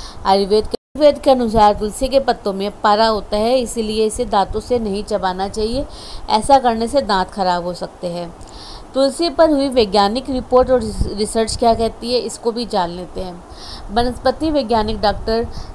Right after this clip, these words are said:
जी डी नागकर्णी का, का कहना है कि तुलसी के नियमित सेवन से शरीर में ऊर्जा का प्रभाव नियंत्रित होता है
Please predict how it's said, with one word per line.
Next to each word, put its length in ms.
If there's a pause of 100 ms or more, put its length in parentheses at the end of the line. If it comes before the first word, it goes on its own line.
(260)
जी 260
डी 260
नागकर्णी 680
का, 140
का 320
कहना 360
है 120
कि 140
तुलसी 380
के 200
नियमित 380
सेवन 500
से 240
शरीर 360
में 320
ऊर्जा 340
का 120
प्रभाव 460
नियंत्रित 680
होता 260
है 240